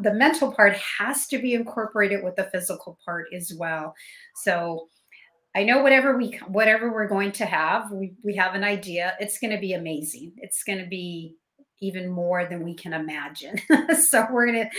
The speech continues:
it'll be amazing. And I'm really excited. And once again, I feel really blessed to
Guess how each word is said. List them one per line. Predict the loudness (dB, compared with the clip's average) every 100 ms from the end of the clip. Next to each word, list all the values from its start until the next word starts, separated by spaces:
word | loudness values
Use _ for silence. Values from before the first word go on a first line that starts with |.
| -8 -8 -8 0
it'll | 0 2
be | 2
amazing. | 2 2 2 0 -2
And | -2
I'm | -4 -4
really | -2 -2 -6
excited. | -6 0 2 2 0 -4
And | -6
once | -8 -6
again, | -6 -6 -6 -6 4
I | 4 4
feel | 2 4 4
really | 2 -4 -6 -8
blessed | -8 -2 0 0 -6 -6 -6
to | -6 -8